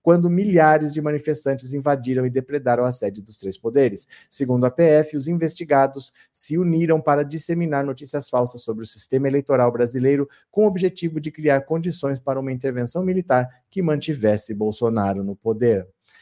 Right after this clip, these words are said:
Gente, não tá faltando mais nada. Os passos estão sendo cumpridos, as etapas estão sendo cumpridas.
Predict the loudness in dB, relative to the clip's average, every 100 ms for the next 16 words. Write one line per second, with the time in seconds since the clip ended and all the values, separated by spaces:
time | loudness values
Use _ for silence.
0 | _ -2 0 2 0 2 4 4 4 4
1 | 4 4 4 2 2 -4 -10 _ _ -10
2 | -10 0 2 2 -2 -8 -4 -4 -2 -4
3 | -4 -4 -2 2 4 4 2 -2 -4 -10
4 | _ _ _ _ _ _ -2 0 -2 2
5 | 4 4 2 -2 -2 -6 -6 -6 -8 -6
6 | -8 -2 2 2 2 -2 -6